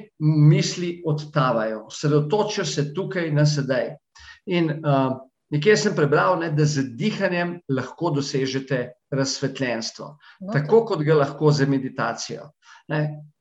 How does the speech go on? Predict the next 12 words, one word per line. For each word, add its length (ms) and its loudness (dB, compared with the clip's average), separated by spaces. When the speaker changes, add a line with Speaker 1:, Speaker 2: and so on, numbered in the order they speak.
Speaker 1:
Takrat 480 2
se 280 2
res 260 2
sprostite, 640 -2
ne. 100 -2
Zato, 320 4
če 180 0
vam 220 0
kdo 260 2
prodaja 540 0
antistres 840 2
tehnike, 840 -2